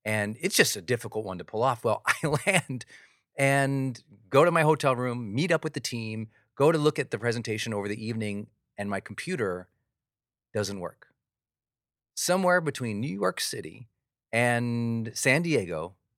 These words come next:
the computer crashed. Doesn't work. There's nothing on it. Can't get it. End up going to the Apple store, try to have them fix it. Nothing.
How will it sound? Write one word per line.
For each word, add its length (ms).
the 80
computer 380
crashed. 520
Doesn't 320
work. 360
There's 240
nothing 320
on 180
it. 60
Can't 340
get 180
it. 100
End 140
up 100
going 240
to 60
the 200
Apple 280
store, 260
try 220
to 60
have 160
them 180
fix 320
it. 220
Nothing. 580